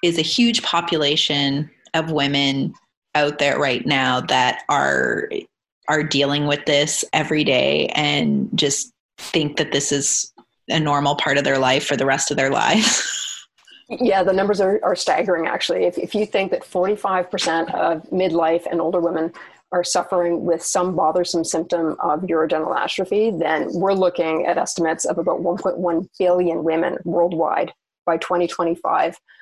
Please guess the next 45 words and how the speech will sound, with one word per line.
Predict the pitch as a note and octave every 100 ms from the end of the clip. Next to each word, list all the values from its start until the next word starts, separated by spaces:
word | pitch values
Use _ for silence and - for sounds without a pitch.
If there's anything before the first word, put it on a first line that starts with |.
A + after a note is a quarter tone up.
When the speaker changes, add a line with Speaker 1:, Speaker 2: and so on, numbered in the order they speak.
| - _ G3+
Speaker 2:
Older | G3 F#3+
than | G3 F#3
the | E3+
age | E3+
of | -
fifty | D#3 - D#3+
that | E3+
will | E3
have | F3 E3+
specific | - - F3+ F3
needs | F3 E3
around | D#3+ E3+ F#3 F3
urogenital | E3+ D#3+ E3 F3 F#3
atrophy | F#3+ - - - D3 _ _ _ _ - - E3
or | F3
genital | E3 F3 E3+ E3
urinary | E3+ E3 E3
syndrome | E3 F3 E3
menopause. | E3 F3 E3
It's, | D#3+ -
it's | F3+
the | F3+
same | F#3
thing. | F3 F3
So | F3+
one | F3+ A3
point | C#4 A3
one | G#3+
billion | E3+ G#3+ E3 E3+
by | D#3+
twenty | E3+ G3+ G3
twenty-five, | G3+ F3+ E3 F#3+ F3+ F#3
that, | - G3
that | G#3 A3
is | F3+
an | - F3+
absolutely | E3+ F3 E3 E3 -
staggering | - - G#3 A#3+ E3+ F3
number. | F3 F3+ F#3
And | F3
if | F3
you | A3 B3
look | A3 G#3+ G3
at | E3
what | F3 F3